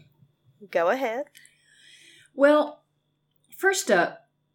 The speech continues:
Speaker 2: by what route have you been traveling West Virginia with your team?
Speaker 1: Oh. We've moved around it clockwise, going down as far as Mercer County and Princeton, then back up and around through Ripley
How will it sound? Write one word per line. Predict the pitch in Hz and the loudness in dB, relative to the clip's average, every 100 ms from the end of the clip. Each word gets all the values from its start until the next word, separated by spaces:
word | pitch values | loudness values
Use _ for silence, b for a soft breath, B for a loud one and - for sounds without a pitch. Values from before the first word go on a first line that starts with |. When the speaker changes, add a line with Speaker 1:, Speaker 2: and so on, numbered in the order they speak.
| _ _ _ | _ _ _
Speaker 2:
by | 233 247 | -2 0
what | 240 269 349 349 | 4 4 2 0
route | 247 240 | 0 0
have | 226 220 | -2 -4
you | |
been | 196 | -6
traveling | 190 214 196 180 180 | -6 -4 -4 -4 -4
West | 180 180 | -4 -4
Virginia | 185 190 180 165 | -4 -2 -4 -6
with | 160 | -8
your | 165 | -8
team? | 165 170 143 147 - _ _ _ _ _ _ _ _ | -10 -12 -12 -14 -18 _ _ _ _ _ _ _ _
Speaker 1:
Oh. | 226 226 208 196 B _ _ _ _ _ _ _ _ _ _ _ _ _ _ _ _ - | -2 0 0 -4 B _ _ _ _ _ _ _ _ _ _ _ _ _ _ _ _ -4
We've | 208 | 0
moved | 220 226 226 | 2 2 4
around | 269 269 330 | 6 6 2
it | |
clockwise, | - 185 175 - 175 175 - | -2 -2 -2 -2 -2 -4 -2
going | 190 190 190 | -2 0 -2
down | 190 190 | -2 -2
as | 190 - | -4 -6
far | 180 180 | -6 -4
as | 220 226 | -4 -4
Mercer | 214 214 269 | -8 -4 -4
County | - 226 214 226 | -4 -10 -8 -6
and | 262 277 | -8 -10
Princeton, | - 175 - - 175 180 185 - | -10 -10 -8 -10 -10 -10 -12 -10
then | - 185 190 190 | -8 -2 -2 0
back | 175 170 175 | -2 0 -4
up | 180 | -6
and | 226 | -6
around | 254 247 220 214 214 208 | -6 -8 -8 -8 -12 -16
through | - 180 | -8 -6
Ripley | 180 180 202 220 226 233 | 0 0 0 -6 -6 -8